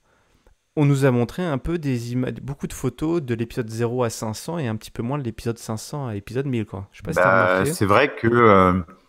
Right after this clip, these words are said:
Speaker 2: les grands moments de l'histoire de SmackDown, c'est un peu, euh,
Speaker 1: C'est triste.
Speaker 2: ouais, il y a plus de dix ans, quoi. Ouais.
Speaker 1: Bah, c'est un peu triste, hein. C'est un peu triste, quoi.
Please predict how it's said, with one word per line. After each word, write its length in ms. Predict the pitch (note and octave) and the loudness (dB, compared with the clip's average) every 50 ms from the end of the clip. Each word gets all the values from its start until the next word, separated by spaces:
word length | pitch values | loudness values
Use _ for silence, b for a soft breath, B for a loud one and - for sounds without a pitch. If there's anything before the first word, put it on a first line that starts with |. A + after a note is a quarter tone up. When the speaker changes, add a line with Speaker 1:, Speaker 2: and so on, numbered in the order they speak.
| _ _ | _ _
Speaker 2:
les 140 | - - G2+ | 0 0 2
grands 300 | F#2 A2+ G2 G2+ B2 C3+ | 4 4 6 8 8 8
moments 600 | B2+ C3 B2+ A#2 A#2 A#2 A#2+ C#3 D#3+ - - - - - | 10 10 10 10 8 8 6 6 4 0 -8 -16 -18 -4
de 120 | F2+ G2 G2+ | 0 2 2
l'histoire 360 | G2+ G2 G2 - C3+ A#2 A2+ | 2 2 2 4 4 6 6
de 80 | A2 G2+ | 4 2
SmackDown, 560 | - - G#2+ G2+ G2 G2 A2 A#2+ C3+ C#3+ C#3 | 0 2 0 0 2 4 6 6 6 6 2
c'est 160 | B2+ - G#2 | 0 0 0
un 100 | F#2+ F#2 | 0 0
peu, 140 | - - B2 B2+ | 0 0 2 4
euh, 400 | B2 A#2+ G#2 F#2+ F2+ F2 F2 E2+ F2 F2 - - - | 6 8 8 8 8 8 6 4 2 -2 -8 -12 -18
Speaker 1:
C'est 140 | - - - | -18 -16 -16
triste. 200 | - - - G2+ | -12 -6 0 2
Speaker 2:
ouais, 100 | G#2 A2 | 4 4
il 40 | G2+ | 6
y 40 | F#2 | 4
a 60 | E2+ | 2
plus 220 | - - - A#2 | 0 -2 -6 -6
de 40 | G#2 | -6
dix 220 | - G#2+ A2+ G#2+ B2+ | -6 -8 -2 2 2
ans, 120 | C3+ C#3 | 2 2
quoi. 220 | B2+ F#2 D#2+ - - - | 2 -2 -6 -6 -4 -4
Ouais. 140 | G2 G2 G2 - _ _ _ _ | -2 -2 -2 -4 _ _ _ _
Speaker 1:
Bah, 60 | - A#2 | -12 -10
c'est 140 | - - | -8 -8
un 80 | A#2 A2+ | -8 -6
peu 160 | A2 - C3 | -6 -8 -8
triste, 420 | - - - G3 G3 G#3 - - B2 | -8 -8 -8 -8 -8 -10 -10 -8 -8
hein. 220 | A#2 A2 G#2+ G#2 - | -6 -6 -8 -10 -14
C'est 160 | - - A2+ | -14 -12 -12
un 60 | G#2+ | -12
peu 140 | G#2 - B2 | -10 -10 -12
triste, 280 | - - - G3 - - | -10 -10 -10 -10 -10 -8
quoi. 320 | - A#2 A2+ G#2+ G#2+ A2 | -6 -6 -6 -6 -6 -10